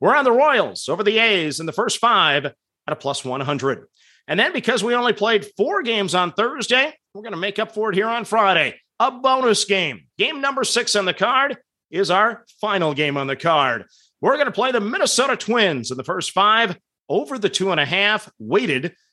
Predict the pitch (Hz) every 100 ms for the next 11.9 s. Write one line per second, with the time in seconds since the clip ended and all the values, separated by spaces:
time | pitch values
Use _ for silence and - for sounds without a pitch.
0 | _ 175 170 131 143 - 147 147 - 147
1 | 147 165 156 139 127 110 - _ _ -
2 | 226 - 285 - 302 294 277 277 277 156
3 | 190 175 156 147 - _ 143 165 170 175
4 | - - - 156 117 120 113 - 147 156
5 | 185 - _ _ 180 202 254 339 269 262
6 | - 208 185 147 117 156 156 - 156 151
7 | 175 165 156 143 143 - - _ _ 175
8 | 165 - 214 226 - - 202 208 175 190
9 | 196 - 190 - 190 196 185 170 143 151
10 | 175 _ - 165 156 180 - 180 190 -
11 | 175 175 170 185 180 156 202 175